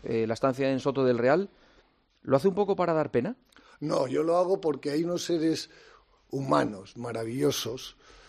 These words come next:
Speaker 2: como todos los demás, que han tenido debilidades en su vida y están metidos en la cárcel, que solo tienen, o así dice su sentencia, la limitación de libertad. Y en la cárcel hay otros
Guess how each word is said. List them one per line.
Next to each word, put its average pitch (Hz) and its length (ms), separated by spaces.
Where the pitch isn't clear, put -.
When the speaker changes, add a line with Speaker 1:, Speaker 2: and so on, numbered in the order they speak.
Speaker 2:
como 123 200
todos 160 140
los 110 100
demás, 110 480
que 139 100
han 127 80
tenido 135 300
debilidades 123 560
en 117 60
su 107 180
vida 95 380
y 110 80
están 127 260
metidos 123 300
en 135 60
la 135 80
cárcel, 135 440
que 127 180
solo 165 320
tienen, 165 460
o 107 100
así 117 200
dice 127 280
su 127 140
sentencia, 131 500
la 131 180
limitación 127 720
de 151 100
libertad. 110 520
Y 120 100
en 113 60
la 117 120
cárcel 160 500
hay 131 280
otros 135 380